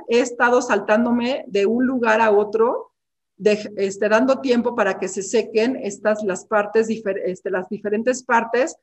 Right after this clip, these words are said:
porque si pinto una al lado de la que está húmeda, esa, el agua va, va a correr. Entonces, de la falda me voy ahorita a las costillas. No puedo pintar ahorita, por ejemplo, otra vez el rojo, porque entonces el rojo se, se pasaría al azul o el azul se pasaría al rojo.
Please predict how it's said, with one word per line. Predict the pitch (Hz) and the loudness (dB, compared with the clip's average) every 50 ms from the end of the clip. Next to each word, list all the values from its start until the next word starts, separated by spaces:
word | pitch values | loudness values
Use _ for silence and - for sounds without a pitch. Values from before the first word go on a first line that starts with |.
| _ _ _ _ | _ _ _ _
porque | - 202 196 - 208 | -6 -4 -2 -2 -2
si | 208 233 220 | -2 -2 -4
pinto | 226 240 262 269 277 285 311 | -4 -2 -2 -2 0 2 2
una | 277 262 254 254 247 214 190 180 | 2 2 2 2 2 2 2 0
al | - 165 180 180 196 | -2 -2 -2 0 2
lado | 214 220 240 247 | 4 4 4 2
de | 240 208 | 2 0
la | 180 180 - | -2 -2 -4
que | 220 | -6
está | 196 - - - 220 220 | -8 -8 -4 -2 0 2
húmeda, | 233 233 226 220 220 220 220 233 302 415 - - - - | 2 2 2 2 2 2 2 2 0 -2 -6 -10 -8 -2
esa, | 202 202 208 208 - 220 180 | -2 0 0 0 0 0 0
el | 202 226 202 220 | 0 0 2 2
agua | 208 208 214 240 247 240 208 185 | 2 2 2 0 0 -2 -4 -2
va, | 196 196 196 196 196 202 185 - - | 0 0 2 2 2 0 -2 0 0
va | 202 202 | 0 0
a | - | 0
correr. | - 214 208 214 226 226 214 | 0 0 2 2 2 0 0
Entonces, | 202 190 - 220 220 220 240 226 | -2 -4 -4 -4 -2 0 0 0
de | 220 208 | 0 2
la | 190 196 202 | 0 0 0
falda | 202 - 254 254 269 262 262 294 427 494 - _ _ _ _ - | -2 0 0 0 0 2 0 0 0 -2 -8 _ _ _ _ -8
me | - 202 196 | -6 -4 2
voy | 208 220 226 254 | 4 6 6 6
ahorita | 247 247 233 - 233 226 | 6 2 0 0 2 2
a | |
las | 220 196 - - | 2 2 2 -2
costillas. | - - 208 208 - - 262 262 247 208 202 180 156 - - - _ _ _ _ _ _ _ _ _ _ _ - | -4 -6 -6 -6 -6 -6 -4 -4 -2 0 0 -2 -2 -6 -12 -18 _ _ _ _ _ _ _ _ _ _ _ -4
No | 214 226 240 247 233 | -2 0 0 0 2
puedo | 247 254 247 262 262 262 | 4 6 6 6 6 2
pintar | 262 220 220 220 208 220 | 2 -2 2 2 4 6
ahorita, | 214 214 202 - - - 226 220 | 6 4 4 2 0 -2 -4 -2
por | 214 190 190 | -2 -2 -4
ejemplo, | 190 - 226 208 208 208 220 202 208 | -4 -4 -4 -4 -4 -2 0 0 0
otra | 208 214 220 214 | 0 2 2 2
vez | 208 208 208 - | 2 2 2 0
el | 226 220 208 | -2 -2 0
rojo, | 214 226 220 220 - 220 226 226 | 2 2 2 2 2 0 -2 -2
porque | 220 214 - 190 | -2 -4 -4 -4
entonces | 190 190 226 220 226 220 240 233 233 226 - - | -4 -2 0 0 0 0 0 -2 -2 -4 -6 -4
el | 196 185 185 190 190 | -2 0 0 0 0
rojo | 202 233 240 233 - - 254 | 0 0 0 0 0 -2 -2
se, | 262 - 254 190 185 - - | -2 0 -2 -4 -4 -4 -10
se | - 190 - | -12 -10 -6
pasaría | - 190 180 - 202 190 196 214 214 | -4 -4 -4 -2 -2 -2 0 2 2
al | 233 247 | 2 0
azul | 240 233 - 240 226 247 247 - | 0 -2 -2 -2 -2 -2 0 0
o | 202 190 | 2 2
el | 190 196 190 | 2 2 0
azul | 185 - - 247 262 254 | -2 -4 -4 -8 -6 -6
se | - 214 | -6 -6
pasaría | - 180 175 - 180 185 196 196 | -6 -6 -8 -6 -6 -6 -4 -2
al | 190 190 | -2 0
rojo. | 214 247 247 247 - 196 | 0 0 0 -2 -6 -20